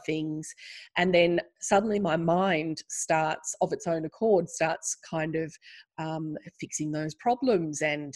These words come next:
or, you know, sometimes you, I receive feedback and I think, you know, a-, and sometimes it can be the, you know, an, an editor might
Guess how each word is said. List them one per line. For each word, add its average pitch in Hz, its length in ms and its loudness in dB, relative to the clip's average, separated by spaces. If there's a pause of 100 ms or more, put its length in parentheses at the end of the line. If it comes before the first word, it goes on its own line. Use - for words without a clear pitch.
(340)
or, 160 360 4 (380)
you 220 100 2
know, 175 140 4
sometimes 196 580 0
you, 170 280 0
I 160 140 4
receive 160 400 -2
feedback 151 500 -2 (200)
and 160 140 -2
I 156 100 -2
think, 156 360 -6 (640)
you 170 140 -4
know, 151 220 0
a-, - 240 -4
and 175 160 0
sometimes 220 720 0 (840)
it 208 160 4
can 196 160 -2
be 190 200 4
the, 175 300 0
you 175 200 -4
know, 156 120 2
an, 160 260 0 (120)
an 160 160 0
editor 165 400 0
might 160 300 -2